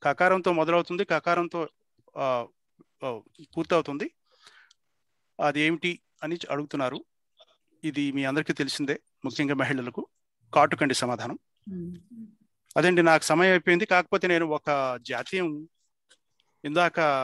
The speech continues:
Speaker 1: మాస్టారు మనకు ఉపద్రష్ట గారు అడిగారు కాబట్టి జాతీయం అడుగుతాను. ఆ ఒక జాతీయం ఆయన చెప్పిన దానికి సమాధానంగా అది కొంచెం ఉంది.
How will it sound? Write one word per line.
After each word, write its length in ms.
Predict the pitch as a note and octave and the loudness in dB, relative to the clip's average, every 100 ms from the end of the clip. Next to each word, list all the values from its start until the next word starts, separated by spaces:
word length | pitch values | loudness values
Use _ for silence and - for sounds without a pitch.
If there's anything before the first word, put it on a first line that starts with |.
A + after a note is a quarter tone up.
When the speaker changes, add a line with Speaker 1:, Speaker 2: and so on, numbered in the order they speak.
| B2+ A2 | -4 -8
Speaker 1:
మాస్టారు 560 | C3+ C#3+ - D#3+ C#3+ | -10 -6 -2 -2 -2
మనకు 280 | B2+ B2+ B2 | -6 -10 -12
ఉపద్రష్ట 480 | A#2+ C#3 D3 - - | -12 -6 -6 -6 -4
గారు 220 | C#3 C3 | -4 -4
అడిగారు 260 | A#2+ C3 C3+ | -6 -6 -6
కాబట్టి 180 | D3 C3 | -6 -4
జాతీయం 400 | B2 B2+ F#3 E3+ | -2 0 0 0
అడుగుతాను. 400 | C#3+ C#3 D3 D#4 _ _ _ _ _ _ - | 0 -4 -6 -8 _ _ _ _ _ _ -4
ఆ 100 | C#3 | -4
ఒక 140 | B2+ | -4
జాతీయం 420 | C3+ D3 D#3 F3 D#3+ | 0 2 2 2 2
ఆయన 140 | D3 | 0
చెప్పిన 320 | C#3 D3 E3+ | -4 -6 -2
దానికి 220 | D#3 D3 | -2 -4
సమాధానంగా 540 | - C#3 C#3+ C#3 C#3 C3+ | -8 -6 -4 -4 -6 -8
అది 140 | B2 | -8
కొంచెం 360 | - A#2+ - A#2+ | -12 -14 -14 -14
ఉంది. 200 | A#2+ | -14